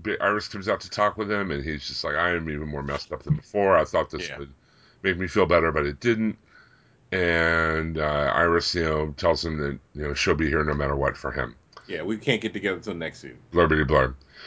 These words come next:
Speaker 1: So
Speaker 2: Right.
Speaker 1: she leaves, and he, they, they show him running as the Flash.
Speaker 2: I'm sorry.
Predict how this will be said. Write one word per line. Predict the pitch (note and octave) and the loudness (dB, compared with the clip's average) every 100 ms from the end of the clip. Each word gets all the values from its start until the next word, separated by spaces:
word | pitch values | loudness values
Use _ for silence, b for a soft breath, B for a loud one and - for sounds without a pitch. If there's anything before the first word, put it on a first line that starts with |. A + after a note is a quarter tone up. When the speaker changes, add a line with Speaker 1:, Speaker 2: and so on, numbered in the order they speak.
| B - | B 4
Speaker 1:
So | A#2 | 6
Speaker 2:
Right. | G#2+ | 8
Speaker 1:
she | D#3 D#3 | 10 10
leaves, | B2 A2+ A2 G#2+ - _ _ _ _ | 12 10 8 2 -12 _ _ _ _
and | F2 F#2 F#2 | -4 -2 -2
he, | F2 G2+ G2 G2 G2+ | -2 0 0 0 -2
they, | F2 F#2 F#2 - _ _ - | 0 0 0 -2 _ _ -10
they | F2+ | -6
show | F2 B2+ A2 | 0 4 4
him | A2+ F#2+ | 4 2
running | F2+ F2+ G2 | 2 2 0
as | D#2+ D#2+ | -4 -6
the | - | -8
Flash. | - D2+ D2+ G2+ B2 - - | -4 -2 0 -2 -2 -4 -4
Speaker 2:
I'm | C#3+ | -12
sorry. | - - - - - | -12 -10 -10 -12 -14